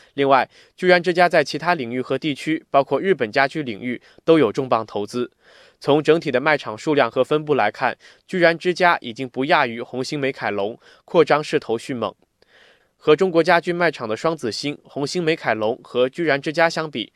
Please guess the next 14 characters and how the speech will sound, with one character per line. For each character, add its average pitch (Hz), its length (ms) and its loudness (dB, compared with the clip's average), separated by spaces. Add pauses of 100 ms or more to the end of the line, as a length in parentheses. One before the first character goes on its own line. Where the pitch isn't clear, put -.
(300)
富 202 160 2
森 196 200 4
美 165 280 0
被 143 120 6
认 147 160 6
为 123 80 4
是 127 160 0
后 143 200 4
起 110 180 -8
之 123 160 -2
秀。 127 240 0 (380)
上 170 200 2
个 135 140 0
月， 131 220 2